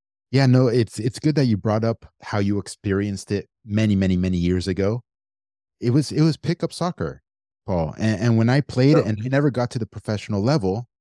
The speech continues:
Speaker 1: but when I look back and reflect back, we just played pickup soccer. You had a coach, they picked a lineup,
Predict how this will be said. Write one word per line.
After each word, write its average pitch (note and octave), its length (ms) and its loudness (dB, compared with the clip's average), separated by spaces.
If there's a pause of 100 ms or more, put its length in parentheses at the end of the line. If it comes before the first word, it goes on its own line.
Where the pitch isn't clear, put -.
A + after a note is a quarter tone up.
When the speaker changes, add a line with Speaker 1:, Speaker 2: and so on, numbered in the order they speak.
(380)
Speaker 1:
but C3 100 0
when B2 140 2
I B2+ 80 0
look C#3+ 260 0
back B2 400 -2
and G#2+ 60 -2
reflect - 300 -8
back, G#2 260 -4 (400)
we B2 260 4
just C#3+ 280 -2
played A2+ 380 0
pickup - 380 -8
soccer. - 520 -6 (120)
You G#2 140 0
had A2+ 200 0
a D#3+ 60 2
coach, - 480 0 (720)
they F#2+ 100 0
picked A#2 240 -2
a D3+ 60 4
lineup, G#2+ 440 0